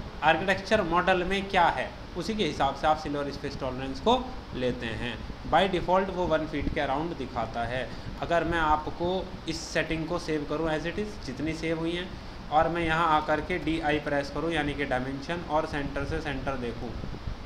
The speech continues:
तो सेंटर से सेंटर के बजाय, आ, मुझे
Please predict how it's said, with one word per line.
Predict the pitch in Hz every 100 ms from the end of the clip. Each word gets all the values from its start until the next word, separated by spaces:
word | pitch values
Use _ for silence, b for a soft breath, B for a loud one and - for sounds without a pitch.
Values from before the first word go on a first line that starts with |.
| - - - - - - -
तो | 135 143 143 143
सेंटर | - 139 147 - 180 175
से | - 180 -
सेंटर | 156 147 147 165 165 160 175
के | 170 147
बजाय, | 131 127 127 160
आ, | - - - - - - - - - - 62 58 60 58 58 -
मुझे | 147 156